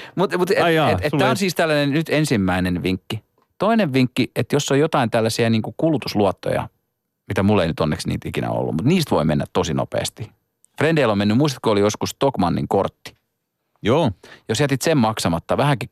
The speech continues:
Speaker 1: kau-, kauaksi aikaa, niin sen jälkeen sulla meni luottotiedot. Sehän on oikeasti ihan kauhea niinku katastrofi.
Speaker 2: Mhm.
Speaker 1: Ulosotto, ihan ok.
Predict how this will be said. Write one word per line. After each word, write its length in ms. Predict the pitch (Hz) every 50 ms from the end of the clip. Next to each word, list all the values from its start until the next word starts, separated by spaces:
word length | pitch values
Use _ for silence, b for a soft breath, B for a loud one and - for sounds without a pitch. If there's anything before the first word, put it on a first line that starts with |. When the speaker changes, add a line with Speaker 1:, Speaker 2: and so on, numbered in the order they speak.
| -
Speaker 1:
kau-, 300 | 98 87 80 73 - - -
kauaksi 400 | 107 101 85 80 78 - - 71
aikaa, 260 | - - - 71 76
niin 60 | 85
sen 120 | 87 95 80
jälkeen 260 | 71 71 - 69 85
sulla 120 | 85 87
meni 160 | 85 82 78 76
luottotiedot. 520 | 80 78 - - - - - 71 - - -
Sehän 260 | - - 151 156 135
on 60 | 107 95
oikeasti 320 | 90 85 - - - -
ihan 100 | 82 82
kauhea 420 | - 98 82 73 76 80 - - 110 - -
niinku 200 | - - - -
katastrofi. 540 | - - - - - - - - - - - - B B B B B B B B B
Speaker 2:
Mhm. 120 | 104 92
Speaker 1:
Ulosotto, 560 | 156 180 190 202 - 196 175 - - 160 147 - _ _ _ _ _ _ _ _ -
ihan 220 | 120 117 120 127 107
ok. 600 | - 117 113 110 110 _ - 117 110 107 107 107